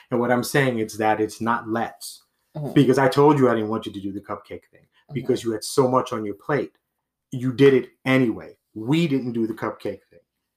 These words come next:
Speaker 1: You did it. You wanted to do it. And after you told me about it, because I've always been your biggest fan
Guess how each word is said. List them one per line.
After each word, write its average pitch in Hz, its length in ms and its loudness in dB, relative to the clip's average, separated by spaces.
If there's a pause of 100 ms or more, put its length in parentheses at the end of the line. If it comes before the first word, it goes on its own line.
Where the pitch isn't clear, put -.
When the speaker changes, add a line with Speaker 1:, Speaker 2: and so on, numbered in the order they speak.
(480)
Speaker 1:
You 147 380 2
did 113 180 2
it. - 120 -12 (100)
You 120 280 0
wanted 175 300 2
to 160 60 -4
do 110 240 0
it. 104 100 -6 (100)
And 123 460 0 (120)
after 156 340 0
you 185 160 2
told 208 260 4
me 165 100 0
about 104 280 -2
it, 98 120 -10 (380)
because 120 280 0
I've 110 220 -2 (140)
always 131 540 6
been 107 180 -2
your 107 120 -2
biggest 104 340 -4
fan 90 320 -14